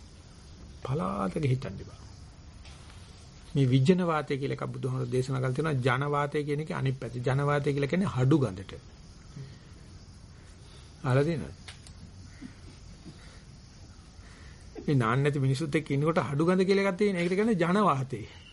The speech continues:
විජන වාතය කියන්නේ මේ ගස් කොළන් වලින් එන හුලඟ.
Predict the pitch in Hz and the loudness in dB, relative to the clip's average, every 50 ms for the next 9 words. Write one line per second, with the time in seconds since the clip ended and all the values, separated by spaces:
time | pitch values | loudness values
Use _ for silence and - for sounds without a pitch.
0 | - - - - - - - - - - - - - - - 160 170 196 277 285 | -20 -20 -20 -18 -18 -18 -18 -16 -16 -16 -16 -16 -10 -2 0 4 6 6 6 6
1 | 277 254 196 - 151 160 160 143 156 160 170 208 220 247 226 202 190 - - - | 6 6 4 4 4 2 0 0 0 0 0 0 0 0 0 0 0 -2 -2 0
2 | 202 196 185 180 175 170 156 156 156 156 147 131 127 113 107 104 | 0 0 0 0 -2 -2 -4 -4 -2 0 0 0 0 0 -4 -8